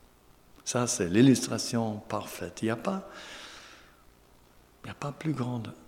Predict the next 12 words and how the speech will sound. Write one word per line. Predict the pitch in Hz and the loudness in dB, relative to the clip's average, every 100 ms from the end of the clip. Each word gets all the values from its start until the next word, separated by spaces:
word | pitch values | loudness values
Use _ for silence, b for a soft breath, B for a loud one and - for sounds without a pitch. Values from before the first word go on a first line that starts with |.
| - - - - - - - - - - - - - - - - - - | -20 -20 -20 -20 -20 -20 -20 -20 -20 -20 -20 -20 -20 -20 -20 -20 -16 -4
illustration, | 120 110 - - 107 - 113 110 107 | 0 0 -2 -4 -4 -4 -2 -2 -2
exemple | 113 98 101 107 107 104 107 104 - - - - - - - - - | -2 0 2 2 2 -2 -6 -6 -16 -20 -20 -20 -20 -20 -20 -14 -4
de | 98 | -2
l'amour. | 95 104 98 98 | 0 0 0 4
Dieu | 110 165 165 | 10 10 10
prouve | - - 214 208 147 | 0 4 6 6 2
son | - 104 98 | -4 -6 -8
amour | 95 104 101 95 | -4 -4 -4 -6
envers | 92 92 90 | -8 -6 -8
nous | 92 87 | -8 -10
parce | - 95 | -8 -6
que | - | -4